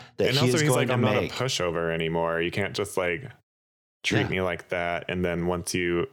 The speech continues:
Speaker 2: have a, once you see the light, you expect me just to be there all the time. Like, you can't just take me for granted anymore.
Speaker 1: Yep.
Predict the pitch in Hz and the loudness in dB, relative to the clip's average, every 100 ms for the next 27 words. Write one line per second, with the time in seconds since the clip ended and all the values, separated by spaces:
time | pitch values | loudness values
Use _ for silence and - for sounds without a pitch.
0 | - 90 87 104 - - - 101 - 87 | -4 -4 -2 -2 -4 -6 -6 -4 -2 -2
1 | - 95 87 85 87 85 82 _ _ 95 | -2 0 2 2 2 0 -4 _ _ -2
2 | 90 90 87 - - _ _ _ _ _ | 2 2 2 -2 -12 _ _ _ _ _
3 | _ - 117 - 98 90 87 87 85 85 | _ -8 -6 -4 -4 -2 -4 -4 -6 -2
4 | 90 85 80 78 95 82 80 82 - 92 | 0 0 0 -2 -2 -4 -4 -6 -4 -4
5 | 87 87 - - - 82 82 85 76 78 | -2 -4 -4 -6 -4 -4 -4 -2 -2 -2
6 | 80 82 69 64 65 69 - 98 - _ | -2 -2 -2 -4 -4 -4 -4 -6 -10 _
7 | 104 113 117 | -4 -4 -6